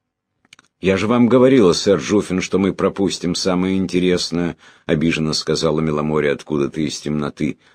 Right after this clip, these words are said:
"Всех уже убили, это ужасно". "Самое интересное?" Брови Джуфина поползли вверх.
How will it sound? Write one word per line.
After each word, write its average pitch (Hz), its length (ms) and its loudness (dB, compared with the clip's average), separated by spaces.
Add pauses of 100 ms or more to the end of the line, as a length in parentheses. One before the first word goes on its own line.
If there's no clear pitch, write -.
(120)
"Всех 151 320 0
уже 117 180 4
убили, 107 560 4
это 123 220 2
ужасно". 113 680 0 (1200)
"Самое 62 680 -4
интересное?" 60 920 -8 (400)
Брови 62 540 -2
Джуфина 60 580 -8
поползли 57 600 -6
вверх. 55 400 -8